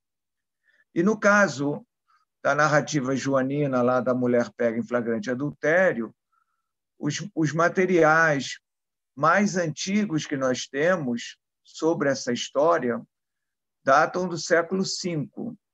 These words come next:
Então, a patrística entre o século dois e o século cinco nunca mencionou essa história, nunca nenhum padre da igreja discutiu essa história. Implica dizer,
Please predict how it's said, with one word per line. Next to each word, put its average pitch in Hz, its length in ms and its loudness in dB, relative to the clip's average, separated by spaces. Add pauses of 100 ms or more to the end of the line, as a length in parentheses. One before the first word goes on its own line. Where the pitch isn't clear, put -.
(520)
Então, 143 460 -2
a 147 100 2
patrística 156 1120 0
entre 160 300 -4
o 147 60 -2
século 175 440 0
dois 131 440 -2
e 131 40 -8
o 123 60 -6
século 127 400 -4
cinco 190 460 -4 (440)
nunca 208 480 2
mencionou 185 920 0 (280)
essa 160 380 0
história, 127 580 2
nunca 190 640 2
nenhum 180 280 -4 (100)
padre 156 400 2
da 135 160 2
igreja 147 640 -2 (380)
discutiu 175 840 0
essa 143 260 -2
história. 127 680 -2 (560)
Implica 131 540 -4
dizer, 143 560 -2